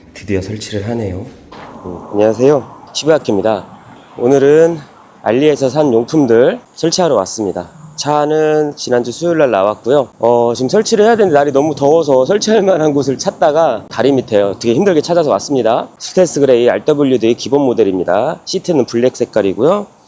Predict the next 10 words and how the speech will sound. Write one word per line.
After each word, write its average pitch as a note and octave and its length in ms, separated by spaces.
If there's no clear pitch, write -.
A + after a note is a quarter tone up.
차량 D#3 280
번호도, A2+ 400
아, B2+ 440
너무 B2+ 180
좋은 A#2 240
것 A#2 80
같아요. A2+ 360
네, F2+ 180
운이 A#2 220
좋았습니다. G#2 600